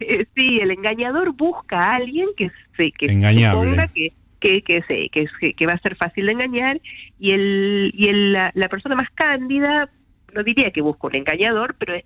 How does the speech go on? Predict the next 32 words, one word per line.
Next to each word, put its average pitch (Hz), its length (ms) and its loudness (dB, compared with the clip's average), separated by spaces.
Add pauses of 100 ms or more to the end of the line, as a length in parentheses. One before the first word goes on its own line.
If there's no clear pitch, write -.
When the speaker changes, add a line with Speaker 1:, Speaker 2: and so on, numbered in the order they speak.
Speaker 1:
pero 185 160 -4
es 262 60 -6
presa 254 340 -4
fácil, 131 500 -6
Speaker 2:
Claro, 98 240 2
Speaker 1:
digamos, - 300 -8
sí, - 80 -20
Speaker 2:
claro. 82 280 0
Speaker 1:
está 113 200 -6
ahí, 160 300 -4 (100)
sí, 131 160 -8 (100)
sí. 127 180 -8 (120)
Mm, 147 240 -10
es, 151 140 -6
es, 196 100 -4 (420)
es - 160 2
una, 196 340 2 (380)
es 247 180 0
una 277 180 4
dupla 254 300 2
existente 269 720 -4
y 285 40 0
que 196 140 -6
se 180 180 -2
ve 190 80 2
en 202 80 2
las 196 180 -2
terapias 190 580 -2
y 175 60 -12
que, 147 340 -6
y - 80 -16
que - 720 -10